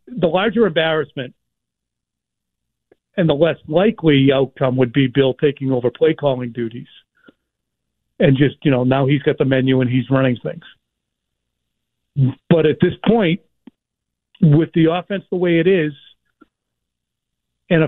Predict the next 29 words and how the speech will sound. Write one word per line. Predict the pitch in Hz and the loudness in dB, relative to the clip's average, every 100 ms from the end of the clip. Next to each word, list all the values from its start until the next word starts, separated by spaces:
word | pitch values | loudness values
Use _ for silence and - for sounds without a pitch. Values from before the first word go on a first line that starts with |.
| - | 0
finite | 170 175 175 170 | -2 0 0 0
amount | 165 165 | 0 -2
of | 160 | -2
time | 170 165 | -2 -2
to | 139 - | -4 -2
figure | 165 160 | 0 0
out, | 170 - | 0 0
look, | 175 _ _ _ _ _ 147 | -2 _ _ _ _ _ -2
they're | 240 254 - | 0 0 0
still | 311 233 | 0 0
in | 175 | 0
August. | 160 160 123 - | -2 -4 -6 -6
I've | 151 | -6
said | - 175 | -2 -2
this | 170 | -4
before. | - - 156 135 | -8 0 2 2
They're | 127 196 240 - _ | 2 2 2 -2 _
still | 262 240 - | 0 0 -2
stuck | - 196 - | -4 -4 -2
in | 147 | -2
August | 156 156 135 - | -2 0 -4 -4
trying | 160 147 135 | -2 0 -2
to | |
find | 143 151 147 | -2 0 2
out | 139 131 | 2 0
who | 156 | 0
they | 160 151 | 2 4
wanna | 143 139 | 2 0
be | 131 139 135 | 2 2 0